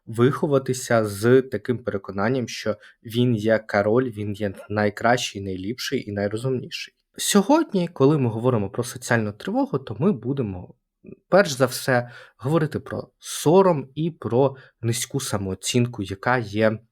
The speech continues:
ґрунтом, фундаментом, базою для того, щоб розквітнула квітка соціальної тривоги.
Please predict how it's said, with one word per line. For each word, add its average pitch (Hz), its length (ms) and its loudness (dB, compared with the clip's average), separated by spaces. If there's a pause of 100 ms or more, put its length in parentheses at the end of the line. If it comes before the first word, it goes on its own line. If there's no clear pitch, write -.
(220)
ґрунтом, 131 720 4
фундаментом, 110 960 0
базою 117 840 0 (340)
для 107 120 2
того, 127 400 2
щоб - 380 -2 (280)
розквітнула 110 1040 0 (160)
квітка 127 540 -4
соціальної 98 720 -2 (100)
тривоги. - 560 -6